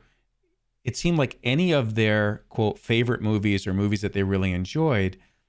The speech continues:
had that hero's journey framework where, you know, there's some call to action and then there's this challenge, like, I'm on the way to my friend's house for a picnic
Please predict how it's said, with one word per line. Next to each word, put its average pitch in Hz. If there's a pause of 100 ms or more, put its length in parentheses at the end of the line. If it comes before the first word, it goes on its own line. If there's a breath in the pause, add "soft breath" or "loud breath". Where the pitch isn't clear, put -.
(180)
had 110
that 101
hero's 104
journey 92
framework 113
where, 92 (320 soft breath)
you 110
know, 92
there's 95
some 98
call 110
to -
action 104 (360 soft breath)
and 104
then 101
there's 95
this 98
challenge, 90
like, 87
I'm 85
on 87
the 92
way 87
to 101
my 90
friend's 90
house 87
for 98
a 92
picnic 95